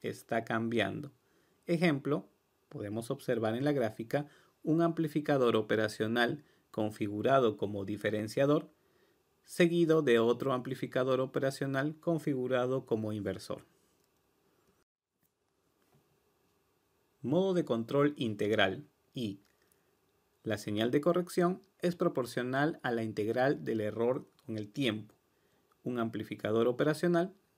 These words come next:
conectado como integrador y seguido por otro amplificador operacional conectado como un sumador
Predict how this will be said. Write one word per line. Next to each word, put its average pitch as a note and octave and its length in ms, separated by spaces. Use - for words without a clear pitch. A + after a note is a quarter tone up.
conectado B2+ 580
como A#2+ 200
integrador C#3 680
y A#2 140
seguido C#3 640
por A2+ 200
otro A2+ 240
amplificador C3 640
operacional C#3+ 720
conectado G#2 800
como G#2 300
un A#2 120
sumador C3+ 540